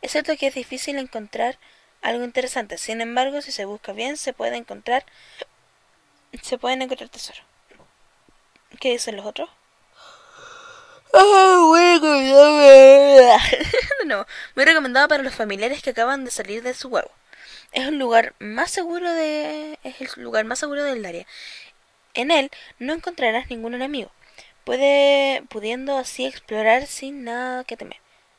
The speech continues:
Eh, ya. No.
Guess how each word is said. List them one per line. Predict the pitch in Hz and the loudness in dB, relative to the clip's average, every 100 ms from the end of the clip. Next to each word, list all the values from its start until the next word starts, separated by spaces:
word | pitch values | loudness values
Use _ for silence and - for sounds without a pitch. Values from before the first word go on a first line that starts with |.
| _ _ _ _ _ _ - | _ _ _ _ _ _ -20
Eh, | 240 247 240 233 226 220 208 | -18 -16 -16 -16 -16 -18 -20
ya. | 185 _ _ _ _ _ _ _ _ _ _ _ _ _ _ | -20 _ _ _ _ _ _ _ _ _ _ _ _ _ _
No. | 170 | -20